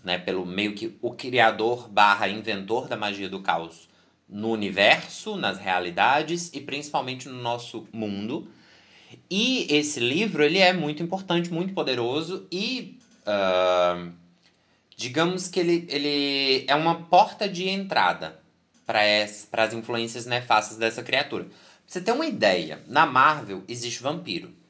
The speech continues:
Não é à toa que Blade tá aí pra provar. Os vampiros surgiram a partir de um feitiço desse Darkhold. Então, cata o nível de importância e de poder desse livro.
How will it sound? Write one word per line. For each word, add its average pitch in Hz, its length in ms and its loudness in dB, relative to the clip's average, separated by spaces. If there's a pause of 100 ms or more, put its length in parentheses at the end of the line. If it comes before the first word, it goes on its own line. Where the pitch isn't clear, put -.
(380)
Não 80 140 -10
é 82 60 -2
à 85 40 -2
toa 90 340 -2
que - 120 -8
Blade 98 400 0
tá 120 140 2
aí 104 120 0
pra 107 100 -8
provar. - 480 -6 (600)
Os 294 200 2
vampiros 147 760 2
surgiram 151 880 2
a 143 80 4
partir - 460 -4
de 208 100 -4
um 208 80 -2
feitiço 180 540 -2
desse 143 280 -2
Darkhold. 98 720 -2 (480)
Então, 113 400 -2
cata 143 460 6
o 180 100 -2
nível 170 400 0
de 165 120 -2
importância 190 680 -4
e 175 40 -4
de 170 100 -6
poder 131 340 -2
desse 139 240 -4
livro. 107 380 -2